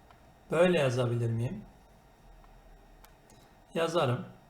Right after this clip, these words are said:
E bunu taraf tarafa bölersem ne oldu bakın? A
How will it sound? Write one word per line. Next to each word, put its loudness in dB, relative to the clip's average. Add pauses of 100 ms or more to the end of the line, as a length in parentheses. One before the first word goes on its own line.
(140)
E -6
bunu -8
taraf -2
tarafa 0
bölersem -4 (280)
ne 0
oldu 0
bakın? -2 (1160)
A 4